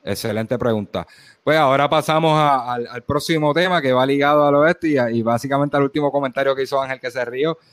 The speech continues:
¿Cómo nos ha afectado esto? Pues, este, personalmente, y quiero que la gente opine en, aquí en el, en los comentarios, que opine cómo le ha afectado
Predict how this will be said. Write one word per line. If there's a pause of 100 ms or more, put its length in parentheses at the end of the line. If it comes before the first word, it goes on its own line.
(140)
¿Cómo
nos
ha
afectado
esto?
Pues,
este, (360)
personalmente,
y
quiero
que
la
gente
opine
en,
aquí
en
el,
en
los
comentarios,
que
opine
cómo
le
ha
afectado